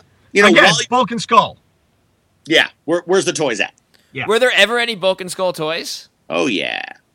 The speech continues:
Speaker 2: Yeah.
Speaker 3: Are you guys in any of the video games?
Speaker 2: Yeah.
Speaker 1: Um,
Speaker 2: We did a couple. We did a couple
Speaker 1: yeah.
Speaker 2: of the,
Speaker 1: Like
Speaker 2: not,
Speaker 1: inter-,
Speaker 2: uh,
Speaker 1: interstitial stuff.
Speaker 2: Yeah, exactly.
Speaker 3: You guys should be, like, mini games in between the main levels. That's how I
Speaker 1: Right.
Speaker 3: see it going
Speaker 2: Yeah,
Speaker 3: down.
Speaker 2: that's what I'm saying.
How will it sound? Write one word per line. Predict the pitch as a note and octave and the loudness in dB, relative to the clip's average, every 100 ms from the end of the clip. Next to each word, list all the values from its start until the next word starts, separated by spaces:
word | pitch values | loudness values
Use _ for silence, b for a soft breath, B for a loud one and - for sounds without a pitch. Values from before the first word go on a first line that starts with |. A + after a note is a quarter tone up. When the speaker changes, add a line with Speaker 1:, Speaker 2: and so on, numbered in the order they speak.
| _ | _
Speaker 2:
Yeah. | D2 B1+ G#1 _ - | -20 -20 -20 _ -6
Speaker 3:
Are | |
you | E3 | -2
guys | F3+ F3 | -2 -2
in | E3+ | -4
any | D#3+ | -6
of | D3+ | -8
the | |
video | C3 B2+ D3+ | -6 -6 -4
games? | E3 E3+ D#3+ - _ _ _ _ _ _ _ A2 | -4 -6 -12 -18 _ _ _ _ _ _ _ -18
Speaker 2:
Yeah. | F#3 C#3+ D#3 D#3+ D#3+ E3+ - | 0 4 4 4 0 -8 -4
Speaker 1:
Um, | F#3+ G3+ | -2 0
Speaker 2:
We | G3 G3+ | 2 4
did | - | 4
a | |
couple. | A3+ - C3+ - | 4 2 0 -10
We | F#3 | -2
did | G#3 | 0
a | A#3 | 2
couple | A3+ F#3+ | 2 2
Speaker 1:
yeah. | C#3+ | 2
Speaker 2:
of | |
the, | F#3 F3+ - _ _ _ _ | 0 -2 -6 _ _ _ _
Speaker 1:
Like | F3 - F3+ | -2 0 0
Speaker 2:
not, | |
Speaker 1:
inter-, | F3+ | 2
Speaker 2:
uh, | F3 D#3 - _ _ _ | 0 -2 -10 _ _ _
Speaker 1:
interstitial | E3 D#3 - E3 - A2+ | 0 0 2 0 0 -6
stuff. | - F2 - _ _ _ | -6 -8 -8 _ _ _
Speaker 2:
Yeah, | C3 A#2+ | -4 -4
exactly. | G#2+ A2 G2+ - F#3+ | -6 -10 -10 -12 -4
Speaker 3:
You | A3+ | 0
guys | A3+ | 0
should | G#3 | -2
be, | G#3 | -2
like, | F#3 D3+ | -2 -2
mini | E3+ F3+ E3 | -6 -6 -4
games | C#3 B2+ C3 | -6 -8 -10
in | C3+ | -12
between | C3+ C#3+ C3 | -12 -12 -14
the | A#2 | -12
main | A#2 A2 | -12 -12
levels. | F2 E2 D2 | -16 -20 -18
That's | A2 A2+ | -16 -10
how | A2+ | -4
I | |
Speaker 1:
Right. | C3+ C3 - | -2 -2 -4
Speaker 3:
see | D5 | -6
it | |
going | C#5+ - | -6 -6
Speaker 2:
Yeah, | |
Speaker 3:
down. | - | -6
Speaker 2:
that's | - G3+ | -6 -4
what | |
I'm | G#3+ G3+ | -2 -2
saying. | E3 D#3+ C3 F#2 D#2+ | -2 -2 -4 -4 -16